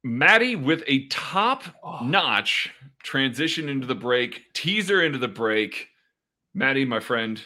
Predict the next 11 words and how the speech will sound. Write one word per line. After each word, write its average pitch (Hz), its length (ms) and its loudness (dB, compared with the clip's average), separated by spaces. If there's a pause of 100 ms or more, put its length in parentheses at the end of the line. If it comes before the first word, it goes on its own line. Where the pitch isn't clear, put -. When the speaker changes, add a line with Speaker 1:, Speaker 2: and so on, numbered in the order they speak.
(920)
Speaker 1:
the 165 80 -8
floor 185 300 -6
is 110 120 -8
yours. - 440 -18 (680)
Speaker 2:
Like 208 200 6
and 233 80 2
subscribe. 208 480 6 (160)
Um, 185 340 6
all 202 80 6
right, 160 160 2
so 220 300 6